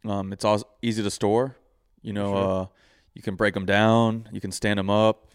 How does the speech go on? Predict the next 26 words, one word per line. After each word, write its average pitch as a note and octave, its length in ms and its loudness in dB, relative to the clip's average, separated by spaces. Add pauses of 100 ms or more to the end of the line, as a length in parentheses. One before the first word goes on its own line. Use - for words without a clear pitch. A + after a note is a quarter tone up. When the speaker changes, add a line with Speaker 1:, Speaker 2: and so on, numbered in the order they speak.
Speaker 1:
you G#2+ 100 -12
can F#2+ 140 -12
slot. G2+ 300 -6
I G#2 80 -6
mean, G2 140 -6
they're G2 100 -2
very G#2 220 2
lightweight. G2+ 640 0 (460)
Um, F#2 560 -6
I G#2+ 80 -10
think G#2 180 -6
it's F#2+ 100 -8
a, F#2+ 220 -4 (640)
an A2 100 -12
awesome A2 360 -2
piece. F#2+ 220 -6
Obviously, G#2 320 0
CrossFit's G#2 420 -2
been G2+ 180 -8
using G2 220 -2
'em G2 60 -4
for F#2+ 160 -4
a F#2+ 40 -4
long G2 280 -2
time, G2+ 400 0
but F#2+ 280 -4